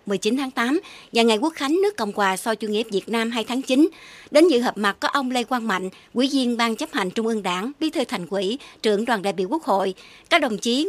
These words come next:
nguyên Ủy viên Trung ương Đảng, cán bộ cách mạng lão thành qua các thời kỳ, đồng chí Phạm Văn Hiểu,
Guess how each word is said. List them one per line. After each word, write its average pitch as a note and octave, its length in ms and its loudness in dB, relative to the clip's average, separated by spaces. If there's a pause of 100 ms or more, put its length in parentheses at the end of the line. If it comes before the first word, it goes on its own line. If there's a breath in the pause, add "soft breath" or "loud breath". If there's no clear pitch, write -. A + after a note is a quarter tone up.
nguyên C4+ 280 2
Ủy G3 220 -2
viên A#3 180 -2
Trung A3+ 140 -8
ương A#3 160 -4
Đảng, F#3 260 -4 (320 loud breath)
cán D#4+ 260 0
bộ G3 180 2
cách D4+ 220 -6
mạng G3 200 -4
lão G3+ 160 -4
thành F#3 320 -6
qua A3 140 0
các D4+ 220 -8
thời G3 120 -4
kỳ, G3 320 0 (400 loud breath)
đồng A3+ 220 2
chí D4+ 180 0
Phạm G3+ 220 -6
Văn B3+ 160 -6
Hiểu, G#3+ 320 -2